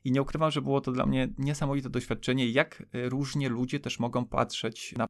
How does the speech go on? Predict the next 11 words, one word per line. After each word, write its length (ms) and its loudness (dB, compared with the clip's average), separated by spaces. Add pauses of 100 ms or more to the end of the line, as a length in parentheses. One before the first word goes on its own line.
(160)
przedmioty 580 0
i 120 -2
jak 180 0
ta, 300 0 (600)
to 100 -4
poczucie 360 -4
estetyki 360 -6
się 120 -2
zmienia 460 2
w 80 -12
zależności, 800 -4